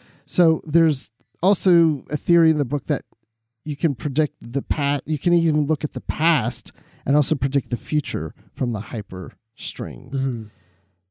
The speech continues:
Speaker 1: That I had to read twice at least.
Speaker 2: Yeah, that aspect of it, I, I,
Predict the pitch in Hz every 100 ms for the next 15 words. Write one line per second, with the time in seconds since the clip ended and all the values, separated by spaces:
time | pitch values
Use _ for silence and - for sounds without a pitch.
0 | _ 131 139 220 247 185 196 160 147 139
1 | 123 - - 76 - - - 90 - -
2 | 151 160 156 139 170 165 214 247 180 185
3 | - 180 160 - 151 135 135 139 131 131
4 | -